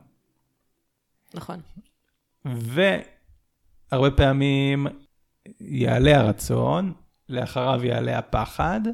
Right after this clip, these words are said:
Speaker 2: תכף נדבר על כל מיני סוגים של פחדים, אבל הפחד הזה הרבה פעמים יעצור אותנו מלממש את הרצון, כי הוא ישתק אותנו,
Speaker 1: מהמם.
Speaker 2: או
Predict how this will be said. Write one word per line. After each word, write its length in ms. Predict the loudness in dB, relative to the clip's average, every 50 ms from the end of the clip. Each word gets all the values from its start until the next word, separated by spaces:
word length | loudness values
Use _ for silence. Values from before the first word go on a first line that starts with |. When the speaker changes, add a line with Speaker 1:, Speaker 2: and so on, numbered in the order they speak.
| -8 _ _ _ _ _ _ _ _ _
Speaker 2:
תכף 300 | -6 -4 -4 -4 -2 -2
נדבר 280 | -2 -2 0 0 2
על 80 | 0 0
כל 120 | 0 -2
מיני 140 | -2 -2 -4
סוגים 280 | -6 -6 -6 -6 -6 -4
של 120 | -4 -4
פחדים, 500 | -4 -4 -4 -4 -4 -2 -2 -2 -2 -4 -6 -8 -16 -20 -20 -20 -20 -10 -6
אבל 160 | -2 2 2 2
הפחד 440 | 2 2 2 2 2 4 2 2
הזה 280 | 2 2 2 2 2 2
הרבה 180 | 2 0 0 0
פעמים 480 | 0 0 0 2 0 0 -2 -2 0
יעצור 420 | 0 0 -2 -2 0 2 2 2 2
אותנו 280 | 2 0 -2 -2 -2
מלממש 420 | -2 -2 -2 -2 -2 -2 -4 -4 -6
את 80 | -6
הרצון, 460 | -6 -6 -6 -8 -10 -12 -12 -12 -14 -16 -18 _ _ _ _ _ _ _ _ _ _ _ _ _ _ _ _ _
כי 260 | -6 -2 0 2 2
הוא 320 | 2 2 2 2 2 2 2
ישתק 460 | 2 2 0 0 0 0 0 -2 0 -2
אותנו, 500 | -4 -4 -4 -4 -4 -6 -8 -10 -10 -12 -16 -20 _ _ _ _ _
Speaker 1:
מהמם. 120 | -8 -6 -4
Speaker 2:
או 720 | -4 -2 -2 -2 -2 -2 -2 -2 -2 -4 -4 -6 -8 -10